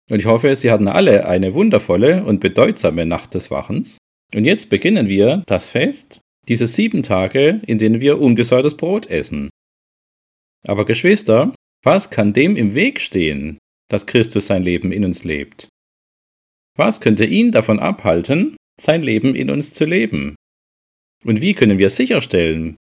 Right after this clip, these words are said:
dass er sein Leben in Ihnen und mir lebt? Sprechen wir heute über die Geschichte vom goldenen Kalb.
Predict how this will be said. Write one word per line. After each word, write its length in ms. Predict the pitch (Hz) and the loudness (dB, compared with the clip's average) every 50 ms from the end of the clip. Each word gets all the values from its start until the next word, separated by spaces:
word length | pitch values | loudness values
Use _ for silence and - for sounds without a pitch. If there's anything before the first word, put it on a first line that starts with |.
| _ - | _ -4
dass 160 | - 113 - | -2 -2 -2
er 60 | 120 | 0
sein 200 | 117 113 107 107 | 0 0 0 2
Leben 340 | 104 120 120 113 110 107 107 | 2 2 2 2 2 2 2
in 180 | - 107 107 - | 2 0 0 2
Ihnen 320 | - 123 123 120 107 - | 2 2 4 2 2 0
und 180 | - 92 90 101 | -2 -4 -4 -2
mir 180 | 95 90 85 | -2 -2 -2
lebt? 500 | 85 87 80 76 76 - - - - - _ _ _ _ _ _ _ _ _ _ _ _ _ _ _ _ _ _ _ _ _ _ _ - | -2 -2 -4 -4 -6 -8 -14 -20 -20 -20 _ _ _ _ _ _ _ _ _ _ _ _ _ _ _ _ _ _ _ _ _ _ _ -16
Sprechen 380 | - - - 180 190 185 151 | -6 0 2 2 2 4 4
wir 140 | 120 110 95 | 4 6 6
heute 340 | 117 165 233 220 - 101 107 | 6 4 2 2 2 2 2
über 180 | - - 117 120 | 2 2 0 0
die 100 | 120 113 | 0 2
Geschichte 420 | 110 107 - - 240 208 - - | 0 0 0 0 -2 0 0 -2
vom 200 | 113 - 127 123 | -2 0 0 0
goldenen 440 | 113 98 95 95 101 - 120 127 139 | 2 2 2 2 2 0 -2 -2 -4
Kalb. 480 | 135 - - 226 208 - - - - | -4 -4 -4 -4 -4 -6 -8 -10 -16